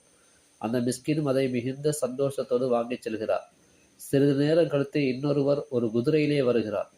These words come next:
வந்து, "தனக்கு பசியாக இருக்கிறது, ஏதாவது கொடுங்களேன்னு" கேட்ட பொழுது, ஆயிஷா ரலியல்லாஹு தஆலா அவர்கள் அந்த மனிதரை அழைத்து உட்கார வைத்து அவருக்கு வயிறார சாப்பாடு கொடுக்கிறார்கள். அவரும் சென்று விடுகிறார். அவர் சென்றதற்கு பின்னால் அங்கிருந்த மக்கள் எல்லாம்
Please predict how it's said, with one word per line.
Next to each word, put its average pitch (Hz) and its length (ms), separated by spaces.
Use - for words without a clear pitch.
வந்து, 127 260
"தனக்கு 127 420
பசியாக 135 420
இருக்கிறது, 123 460
ஏதாவது 127 420
கொடுங்களேன்னு" 127 520
கேட்ட 117 300
பொழுது, 104 440
ஆயிஷா 127 420
ரலியல்லாஹு 117 480
தஆலா 113 140
அவர்கள் 107 380
அந்த 113 260
மனிதரை 117 440
அழைத்து 110 500
உட்கார 117 360
வைத்து 110 440
அவருக்கு 135 420
வயிறார 131 840
சாப்பாடு 117 520
கொடுக்கிறார்கள். 98 580
அவரும் 127 360
சென்று 135 280
விடுகிறார். 104 520
அவர் 127 300
சென்றதற்கு 156 420
பின்னால் 135 420
அங்கிருந்த 131 500
மக்கள் 120 340
எல்லாம் 117 460